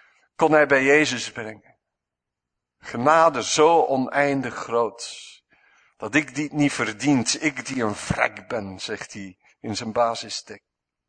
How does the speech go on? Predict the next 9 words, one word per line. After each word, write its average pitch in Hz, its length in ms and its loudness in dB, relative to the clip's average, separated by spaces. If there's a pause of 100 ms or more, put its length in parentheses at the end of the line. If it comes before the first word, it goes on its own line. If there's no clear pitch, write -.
(1400)
Genade 117 520 0
heb 107 180 -10
gevonden 110 480 -12
bij 107 200 -14
Jezus. - 500 -20
Als - 180 -12
we - 60 -10
Pasen 180 480 4
vieren, 233 500 -14